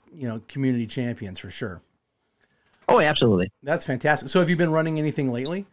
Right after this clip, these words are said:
Speaker 2: Oh, yeah. Um, so I have, uh, my own little podcast called The Minority Report. Um, we just got done running our own personal little invitational in Memphis, Tennessee,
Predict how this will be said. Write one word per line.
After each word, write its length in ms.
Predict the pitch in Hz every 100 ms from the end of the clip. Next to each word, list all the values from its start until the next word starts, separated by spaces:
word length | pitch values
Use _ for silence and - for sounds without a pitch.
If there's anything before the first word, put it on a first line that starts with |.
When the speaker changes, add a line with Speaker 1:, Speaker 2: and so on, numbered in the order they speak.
| _ _ _ _ _ _ _ _ _ _ _ _ _ -
Speaker 2:
Oh, 100 | 208
yeah. 180 | 131 -
Um, 420 | 139 139 139 135 - -
so 260 | 170 175 - _ _
I 180 | 120 131
have, 380 | 135 139 131 123 123
uh, 240 | - 113 113
my 160 | 117
own 100 | 139
little 140 | 147 143
podcast 420 | 139 135 143 139
called 180 | 131 131
The 40 |
Minority 320 | 143 143 123
Report. 260 | 113 147 240 _ - - _ -
Um, 240 | 110 107
we 120 | 110
just 220 | 107 131 127
got 180 | 120 120
done 340 | 120 120 120
running 440 | 107 113 120 120 113
our 300 | - 107 110
own 140 | 120 123
personal 420 | - 127 123 123
little 340 | 120 117 117 - -
invitational 760 | 127 117 - 120 - 117 120 - _ _ _
in 220 | 113 113
Memphis, 340 | 107 120 135 135 -
Tennessee, 380 | 139 160 151